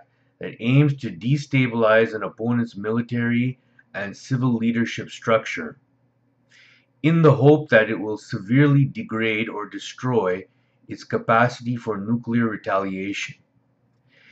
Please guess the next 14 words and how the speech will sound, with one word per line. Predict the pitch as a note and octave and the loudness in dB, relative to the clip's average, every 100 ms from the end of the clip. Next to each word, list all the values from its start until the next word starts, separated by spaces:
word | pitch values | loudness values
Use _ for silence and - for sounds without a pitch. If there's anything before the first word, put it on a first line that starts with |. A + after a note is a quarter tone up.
| _ - | _ -6
It | A2+ | -2
is | A2 | -2
essential | G#2 - C#3+ C#3+ E3 D#3+ C#3+ | -2 2 2 2 0 2 2
a | |
subset | - C3 A#2+ - C#3+ C3+ C3+ | 2 -2 -2 0 4 4 2
of | G#2 F#2+ G2+ | -6 -10 -10
a | F#2+ | -8
counterforce | A#2+ B2 C3+ A#2+ - F2+ E2+ E2+ - _ _ | -2 2 2 0 -4 -6 -6 -6 -12 _ _
strike, | - - E2+ E2 E2+ - _ _ _ _ | -14 -4 -2 -2 -4 -14 _ _ _ _
but | F#2 | -8
whereas | F#2 G2+ G#2 G#2+ A2 | -6 -2 2 4 2
a | A2 | -2
counterforce | - B2 C#3+ C#3 C#3+ C#3 | -4 2 2 2 0 0
strike | - A#2+ G#2+ G2+ - | -2 -2 -2 -4 -12